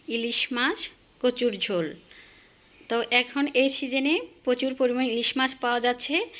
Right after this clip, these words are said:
এবং এই সিজনের সবচেয়ে, আহ, ভালো কচু পাওয়া যায়। তো আমরা কিছু, আহ, কচুর মুখী নিয়ে এসেছি এবং, আহ, বড়, বড় দেখে একটা ইলিশ মাছ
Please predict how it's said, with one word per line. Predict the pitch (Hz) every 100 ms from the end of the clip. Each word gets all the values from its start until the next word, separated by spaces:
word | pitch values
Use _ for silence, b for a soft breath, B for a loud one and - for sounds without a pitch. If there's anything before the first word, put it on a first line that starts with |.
| B B
এবং | 226 220 240 -
এই | 233 277 285
সিজনের | 277 233 247 233 254 440 - B B - -
সবচেয়ে, | - 247 247 - - 320 494 - - B B B -
আহ, | 180 175 180 180 175 170 175 170 185
ভালো | 165 240 294 320
কচু | 294 269 294
পাওয়া | 269 220 214
যায়। | 208 247 466 - _ _ _ - - - B B B B -
তো | 240
আমরা | 233 226 226 247
কিছু, | 247 - 240 233 214 208 B B -
আহ, | - 180 175 175 165 156 - - -
কচুর | 247 285
মুখী | 262 247 247 269
নিয়ে | 277 277
এসেছি | 294 285 - 370 554 - -
এবং, | 214 202 196 185 190 190 B B B -
আহ, | 180 180
বড়, | 226 226 240 - - _ 202
বড় | 220 240 269
দেখে | 254 254
একটা | 247 254 330 - -
ইলিশ | 220 208 -
মাছ | 202 190 -